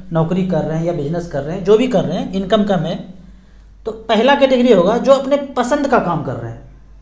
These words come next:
जो उनका पैशन है, वही उनको काम मिल गया, मज़ा आ रहा है काम करने में। दूसरा तबका ऐसा है, गांव से उठ के शहर आए, दिल्ली, बॉम्बे, कलकत्ता, मद्रास, कहीं भी,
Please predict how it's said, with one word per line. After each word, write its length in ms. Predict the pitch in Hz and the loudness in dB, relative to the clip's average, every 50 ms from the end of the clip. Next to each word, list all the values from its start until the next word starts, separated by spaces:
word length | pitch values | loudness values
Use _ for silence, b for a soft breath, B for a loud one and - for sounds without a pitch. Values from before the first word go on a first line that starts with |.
| - - | -14 -2
जो 160 | 156 208 233 | 0 2 2
उनका 180 | 233 220 208 233 | 2 2 -2 -2
पैशन 420 | 233 - 196 190 180 190 240 214 | 0 2 0 0 2 0 0 0
है, 140 | 202 214 254 | 0 0 -2
वही 260 | 247 208 190 208 220 | -2 -2 0 0 0
उनको 240 | 226 208 202 220 214 | 0 0 0 0 0
काम 280 | - 175 180 190 208 196 | 0 0 -2 -2 -2 -2
मिल 100 | 180 160 | -4 -2
गया, 140 | 160 233 | -2 -2
मज़ा 260 | 269 254 220 202 220 185 | 0 2 2 4 4 4
आ 60 | 160 | 4
रहा 80 | 151 | 2
है 80 | 143 131 | -2 -6
काम 180 | - 123 120 117 | -6 -10 -10 -10
करने 220 | 117 117 117 117 | -12 -12 -12 -14
में। 120 | 120 120 - - b b b b b b b b b b 165 | -14 -16 -18 -20 b b b b b b b b b b -6
दूसरा 360 | 156 196 262 269 - 320 311 | -4 -2 -2 0 2 0 2
तबका 300 | 320 302 262 - 277 269 | 2 0 0 0 2 2
ऐसा 240 | 247 226 - - 269 | 2 2 2 2 2
है, 380 | 214 175 180 214 - - - - | 2 2 0 -4 -6 -10 -14 -10
गांव 300 | 165 156 165 185 185 185 | -6 -4 -4 -2 -4 -2
से 80 | 202 214 | -2 -2
उठ 180 | 208 - 185 | -2 -2 -4
के 140 | - - 202 | -2 -2 -2
शहर 240 | 190 185 170 185 202 | 0 2 4 6 6
आए, 380 | 185 143 143 196 - - - - - - - - - 156 | 6 4 2 0 -4 -6 -12 -16 -20 -20 -20 -20 -12 -8
दिल्ली, 220 | 156 156 160 160 | -4 -2 -2 -2
बॉम्बे, 280 | 160 165 156 147 160 160 | -2 -2 -4 -4 -4 -6
कलकत्ता, 380 | 156 147 143 - 156 - 156 | -6 -6 -8 -8 -6 -6 -6
मद्रास, 420 | 143 139 135 135 143 190 226 - - - - - - | -6 -6 -6 -6 -6 -6 -6 -8 -14 -20 -18 -8 -6
कहीं 200 | 160 165 170 147 | -4 -4 -2 -4
भी, 300 | 156 220 247 - - | -4 -4 -6 -8 -10